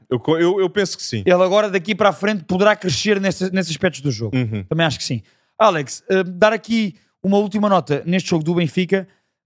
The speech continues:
Speaker 2: Ahm, para esta tónica que eu disse aqui há duas semanas e
Speaker 1: <laughs>
Speaker 2: fui, meus caros amigos, e bem, vocês é que, é que sabem o que fazem, rasgado de alto a baixo,
Speaker 1: <laughs>
Speaker 2: porque eu disse isto. Ah, porque Bruno Lage, hum, é muito forte na preparação estratégica dos jogos.
Speaker 1: E de facto é.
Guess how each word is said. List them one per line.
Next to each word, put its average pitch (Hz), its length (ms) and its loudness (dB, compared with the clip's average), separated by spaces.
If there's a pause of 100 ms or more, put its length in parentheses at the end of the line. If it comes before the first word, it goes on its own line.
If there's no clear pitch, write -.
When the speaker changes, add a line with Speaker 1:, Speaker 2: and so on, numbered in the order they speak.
(120)
Speaker 2:
Ahm, 160 640 0 (160)
para 220 140 4
esta 208 300 0
tónica 220 460 2
que 185 260 0
eu 131 320 2
disse 202 240 0
aqui 156 140 -2
há 139 80 2
duas 160 180 0
semanas 156 380 0 (100)
e 143 120 2
Speaker 1:
<laughs> - 20 0
Speaker 2:
fui, 175 340 0
meus 160 200 -2
caros 170 280 2
amigos, 165 420 0 (400)
e 185 80 2
bem, 151 280 0 (180)
vocês 135 260 -6
é 147 60 -2
que, 127 160 -6
é 156 80 2
que - 80 -8
sabem 143 180 2
o 120 40 -6
que 107 80 -14
fazem, 170 340 0 (280)
rasgado 165 480 2
de 156 60 2
alto 196 180 2
a 139 40 2
baixo, 294 260 4 (200)
Speaker 1:
<laughs> - 200 0
Speaker 2:
porque - 140 0
eu 190 40 6
disse 160 220 2
isto. 131 140 -8
Ah, 269 160 6
porque 208 220 -8
Bruno 226 220 0
Lage, 269 340 2 (560)
hum, 208 260 -2
é 208 120 2
muito 226 200 0
forte 233 260 2
na 233 60 -2
preparação 214 340 -2
estratégica 202 380 -2
dos 185 120 0
jogos. 156 220 2
Speaker 1:
E 196 40 0
de - 100 -12
facto 302 400 0
é. 370 240 0